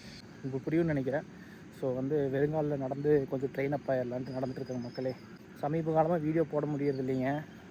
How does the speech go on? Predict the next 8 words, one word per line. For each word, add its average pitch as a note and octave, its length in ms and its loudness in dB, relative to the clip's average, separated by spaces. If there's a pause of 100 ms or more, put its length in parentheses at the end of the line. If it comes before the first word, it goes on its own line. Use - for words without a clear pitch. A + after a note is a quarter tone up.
பிஸ்னஸ் C#3+ 320 -4
சைடு D3 160 2
இன்வால்வ்மெண்ட் C#3+ 540 0
கம்மியாயிடுச்சுன்றது. C3+ 840 -2 (1120)
அது B2 120 0
எப்படி, D#3 560 4
எங்கேருந்து E3 200 2
ஸ்டார்ட் D#3 200 0